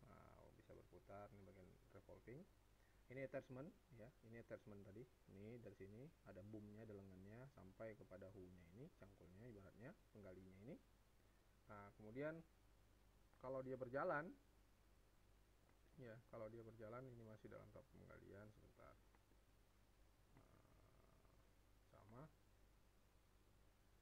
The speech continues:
Saya kembali. Nah, ini. Kalau dia berjalan, berpindah, ya, berpindah maksudnya dari sisi satu ke sisi berikutnya. Nih, misalnya dia berjalan nih. Nah, ini namanya traveling unit, ya, dari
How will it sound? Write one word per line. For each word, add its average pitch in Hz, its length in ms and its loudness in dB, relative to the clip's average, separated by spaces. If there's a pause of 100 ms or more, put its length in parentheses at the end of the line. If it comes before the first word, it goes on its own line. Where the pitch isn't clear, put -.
(680)
Saya - 160 -10
kembali. 92 320 -8
Nah, 120 160 2
ini. 113 120 -2 (600)
Kalau 120 160 6
dia 135 160 8
berjalan, 135 480 12
berpindah, 151 400 6
ya, 104 240 6
berpindah 117 400 2
maksudnya 107 400 -2 (640)
dari 104 560 4
sisi 110 240 -2
satu 101 400 0
ke 104 160 4
sisi 101 560 -2
berikutnya. 101 560 -2 (960)
Nih, 104 160 -2 (240)
misalnya 104 360 -2
dia 113 80 6
berjalan 98 400 2
nih. 127 80 2 (320)
Nah, 98 200 -6
ini 113 120 -4
namanya 101 360 -2
traveling 98 360 -2
unit, 98 240 -2 (240)
ya, 92 120 -4 (280)
dari 85 520 -4